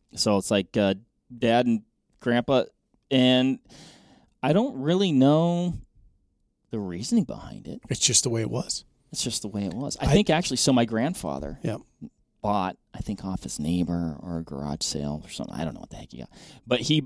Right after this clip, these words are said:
Speaker 1: so he bought a couple, uh, Remington Game Master
Speaker 2: Mm.
Speaker 1: seventy-six hundreds, I believe.
Speaker 2: Sure.
Speaker 1: And so that, so he bought those for my brother and I.
Speaker 2: Yep.
Speaker 1: And I, they, I guess they were aught six.
Speaker 2: Do you
Speaker 1: So that's
Speaker 2: still
Speaker 1: why
Speaker 2: have
Speaker 1: they
Speaker 2: the
Speaker 1: were,
Speaker 2: gun?
Speaker 1: I do, yeah.
Speaker 2: I like that.
Speaker 1: My, uh,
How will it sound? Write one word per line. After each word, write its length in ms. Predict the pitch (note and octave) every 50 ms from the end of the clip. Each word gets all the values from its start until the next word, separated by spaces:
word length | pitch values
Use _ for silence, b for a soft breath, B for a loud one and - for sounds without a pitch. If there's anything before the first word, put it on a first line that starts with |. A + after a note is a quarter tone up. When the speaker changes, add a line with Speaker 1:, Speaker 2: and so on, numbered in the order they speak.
| A#2
Speaker 1:
so 200 | C3+ - C3+ A#2
he 240 | G#2+ G#2+ - C#3 C#3+
bought 400 | C3+ B2 G#2+ G2 F#2+ F2+ F2+ - - _ - _ _ _ _ _ _ _ _ _ _ _ -
a 60 | -
couple, 480 | - - A#2 - - A2+ G2+ G2 G2 G2
uh, 180 | F#2+ F#2 F2+ F2+
Remington 420 | G#2 A2+ G#2+ G#2 - - G2 F#2+
Game 260 | F2+ G#2 G#2 G#2 G2+
Master 540 | G2 F#2 F2 E2+ - - - G2 F2 E2 D#2+ - - - _ _ _ _ _ -
Speaker 2:
Mm. 560 | C#3 D#3 F#3 G3 G3 F3 - - - - -
Speaker 1:
seventy-six 480 | - - A#2 G#2 G2+ G2+ - A#2+ -
hundreds, 400 | - C3 C3 D3 D#3 D3+ - -
I 40 | F3
believe. 240 | F3 - F#3+ B2+ D3+
Speaker 2:
Sure. 80 | A#3 E4 B B B B B B B B _ _ _ _ _ _ _ _ _ _
Speaker 1:
And 240 | B2 A2+ G2 F#2+ -
so 220 | - - G#2+ G2
that, 220 | F#2+ G#2 G2+ E2+ - - -
so 160 | - A#2+ G#2
he 180 | F#2+ G#2+ G#2+
bought 300 | F2 - G2 F2 E2+ -
those 200 | - E2 D#2+ E2
for 160 | - - - F2+
my 140 | F2+ E2+
brother 360 | E2 E2+ F2+ F2+ E2+ E2 F2 F2+
and 100 | F#2 E2
I. 220 | D#2+ C#2+ B1+ - -
Speaker 2:
Yep. 100 | - G#2+
Speaker 1:
And 140 | G2 A#2+ A#2+
I, 40 | A2
they, 160 | G#2 A#2 G#2+ G2 D#2+
I 100 | G2+ A2+
guess 160 | G#2 G2 - -
they 120 | G#2 F#2
were 160 | F2 D#2+ D2+
aught 180 | C#2+ C#2+ D2 -
six. 220 | - - C2+ -
Speaker 2:
Do 60 | D3
you 40 | D#3
Speaker 1:
So 40 | B2
that's 100 | C3+ F#3 D#3+
Speaker 2:
still 80 | B2+ D3
Speaker 1:
why 60 | D#3
Speaker 2:
have 100 | B2+ G#2
Speaker 1:
they 60 | G#2
Speaker 2:
the 40 | G2+
Speaker 1:
were, 40 | - C3 D3+
Speaker 2:
gun? 180 | F#3+ F#3+ - - - - -
Speaker 1:
I 120 | - F#2+
do, 180 | F2+ F#2 E2+ D2+
yeah. 260 | D#2 F2+ F2 D2+ D#2 F2+ - - _ _ _ _ _ _ _ _ _ _ _ - -
Speaker 2:
I 40 | G#2+
like 220 | G#2 G#2 B2 -
that. 260 | - - - B2+ C3+ _ _ _ _ _ _ _ _ _ _ _ _ _ _ _ _ _ _ _
Speaker 1:
My, 380 | B2+ A#2+ A#2 A2+ A2+ G#2+ G#2
uh, 500 | G2+ F#2+ F#2 F2+ F2 E2+ E2+ E2+ E2+ E2+